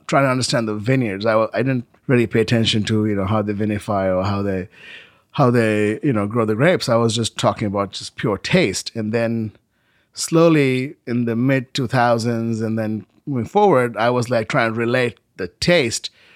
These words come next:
from the vineyard, but also how it was made. So it was, you know, it's very interesting to understand. Of course, y-, you translate from the vineyard, 'cause if you, if you don't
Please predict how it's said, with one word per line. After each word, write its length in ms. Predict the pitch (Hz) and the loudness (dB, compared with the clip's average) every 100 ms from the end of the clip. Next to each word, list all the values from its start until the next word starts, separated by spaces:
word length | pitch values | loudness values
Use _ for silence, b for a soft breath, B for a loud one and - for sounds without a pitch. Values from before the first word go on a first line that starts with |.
| b b b | b b b
from 720 | _ _ 120 101 90 92 92 _ _ _ _ _ | _ _ -4 -2 -2 -6 -8 _ _ _ _ _
the 120 | 107 | -6
vineyard, 440 | 107 135 131 127 | 0 2 2 0
but 140 | 120 110 | 0 2
also 320 | 120 - 120 | 2 2 0
how 260 | 104 110 | 2 2
it 40 | 101 | 2
was 140 | 98 | -2
made. 380 | 98 104 87 73 | -4 -4 -6 -6
So 180 | - 101 | -4 -2
it 20 | 98 | -2
was, 260 | 104 - | -4 -6
you 100 | - | -6
know, 120 | 120 92 | -4 -4
it's 140 | 92 | -4
very 200 | 127 113 | -2 -2
interesting 340 | 107 107 117 | -2 -2 -4
to 100 | 107 | -4
understand. 640 | 95 101 98 117 101 95 95 _ b b b b _ | -4 -4 -4 -2 -2 -4 -6 _ b b b b _
Of 100 | - | -2
course, 220 | 180 139 | 2 2
y-, 80 | - | -2
you 320 | - 127 127 131 | -12 -4 -2 0
translate 520 | 151 135 135 135 113 | 2 2 2 0 0
from 240 | - 110 | 2 0
the 60 | 104 | 0
vineyard, 600 | 101 127 131 98 80 - | -2 0 0 -2 -8 -6
'cause 160 | 113 | -4
if 140 | 110 104 | -4 -2
you, 140 | 117 - | -6 -4
if 180 | 120 - | -8 -8
you 60 | 101 | -4
don't 340 | 120 120 117 | 0 0 -2